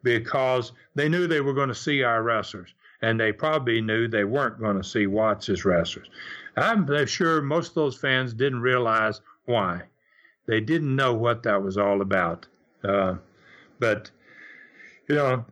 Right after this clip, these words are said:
that's, that's the way things were back in those days, and, uh, and people, people were happy with it, and they, they, sometimes there was overlaps. They saw more than one show, but it didn't happen on a, on a, a regular occasion,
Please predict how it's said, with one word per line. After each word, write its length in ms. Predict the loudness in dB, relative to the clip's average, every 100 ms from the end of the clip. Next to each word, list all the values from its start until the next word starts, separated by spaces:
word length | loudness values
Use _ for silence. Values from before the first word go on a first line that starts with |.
| _ -2
that's, 320 | -2 -2 -2
that's 300 | 0 0 2
the 60 |
way 140 | 0 2
things 320 | 2 0 0
were 200 | -2 0
back 260 | 0 0 0
in 80 |
those 200 | 0 0
days, 400 | 2 0 0 -2
and, 280 | -6 -6 0
uh, 220 | 0 0 -4 -14 -10
and 200 | -6 0
people, 440 | 0 2 0 0 -6 _
people 260 | -2 0 -2
were 240 | 0 0
happy 380 | 0 -2 0 -2
with 220 | 0 0
it, 280 | -2 -6 -4
and 300 | -2 0 -2
they, 380 | 0 0 2 0
they, 500 | 0 0 2 0 -2
sometimes 680 | -6 -2 -2 0 0 0 0
there 140 | 0
was 180 | 0 0
overlaps. 580 | -2 0 0 0 -2 -2
They 160 | -4
saw 300 | -2 0 0
more 240 | 2 0 0
than 220 | 0 0
one 200 | 0 0
show, 460 | -2 -2 0 -2 -10 -20 -20 -20 -16 -2
but 140 | 0
it 140 | 0
didn't 240 | 0 0 0
happen 420 | 0 0 0 0
on 180 | 0 -2
a, 440 | -6 -8 _ -8
on 80 | -2
a, 180 | -2 -2
a 100 | -6
regular 560 | -2 0 2 4 4 2
occasion, 560 | 0 0 0 0 -2